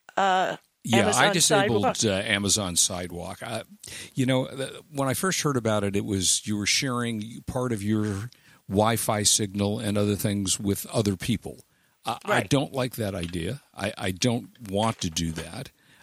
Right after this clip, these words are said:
Speaker 2: Uh, most of the people that I know have setups where they don't necessarily need to, to share their devices or,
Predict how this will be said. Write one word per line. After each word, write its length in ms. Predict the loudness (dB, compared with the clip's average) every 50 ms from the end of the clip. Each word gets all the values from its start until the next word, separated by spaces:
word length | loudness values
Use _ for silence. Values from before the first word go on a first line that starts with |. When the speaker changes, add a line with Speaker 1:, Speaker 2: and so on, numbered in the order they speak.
| _ -6
Speaker 2:
Uh, 400 | -4 -2 -2 -2 -2 -4 -4 -4
most 440 | -4 0 2 4 4 4 4 2 0
of 60 | -4
the 60 | -2
people 280 | 0 0 0 0 0 0
that 160 | 0 0 0
I 100 | 0 0
know 200 | 0 0 0 0
have 280 | 0 0 -2 -2 0 2
setups 480 | 2 2 2 2 0 -2 -2 -2 -2
where 100 | 0 0 0
they 100 | 0 -2
don't 180 | -2 -4 -2
necessarily 800 | -2 0 0 0 2 2 2 2 2 2 0 0 0 0 0 0
need 260 | 0 0 0 -2 -2
to, 220 | -4 -6 -6 -8 -10
to 320 | -14 -10 -8 -8 -4 0
share 500 | 2 2 4 4 2 2 2 2 0 0
their 280 | 0 0 0 0 0 -2 -4 -6 -8 -12 -18 _ _ _ -8
devices 760 | -8 -6 -4 -2 0 0 2 0 0 0 0 0 0 0 0
or, 340 | 0 -2 -2 -2 -4 -6